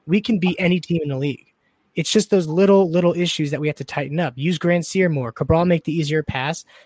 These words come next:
And Zubak, try not to run aimlessly around the pitch, and we'll be fine. We'll, we'll, we'll win the game. We'll comfortably. We can do that. This, this team currently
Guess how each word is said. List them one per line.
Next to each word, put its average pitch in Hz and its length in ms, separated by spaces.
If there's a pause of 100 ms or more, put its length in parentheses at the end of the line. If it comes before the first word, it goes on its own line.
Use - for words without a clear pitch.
(100)
And 160 120
Zubak, 170 480 (360)
try 190 280
not 202 180
to 196 120
run 180 220
aimlessly 180 460
around 170 240
the 175 80
pitch, 196 300
and 208 80
we'll 220 100
be 240 80
fine. 240 420
We'll, 180 220
we'll, 196 220
we'll 190 200
win 202 200
the 202 80
game. 170 320
We'll 143 180
comfortably. 135 560
We 160 100
can 196 140
do 185 200
that. 127 260
This, 208 140
this 196 280
team 262 240
currently 190 540